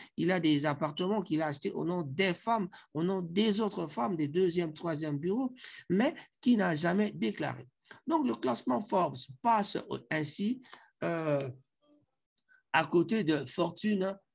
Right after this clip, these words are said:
gigantesques dissimulées dans leurs propriétaires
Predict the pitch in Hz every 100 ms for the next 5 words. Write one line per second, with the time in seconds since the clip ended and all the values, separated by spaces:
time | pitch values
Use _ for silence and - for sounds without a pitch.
0 | _ 135 143 170 247 208 175 156 156 160
1 | 233 214 190 180 202 202 _ _ _ -
2 | 151 175 247 208 202 190 180 170 185 226
3 | 214 139 147 185 175 180 226 214 - -
4 | 208 190 - 160 147 143 175 180 185 175
5 | 180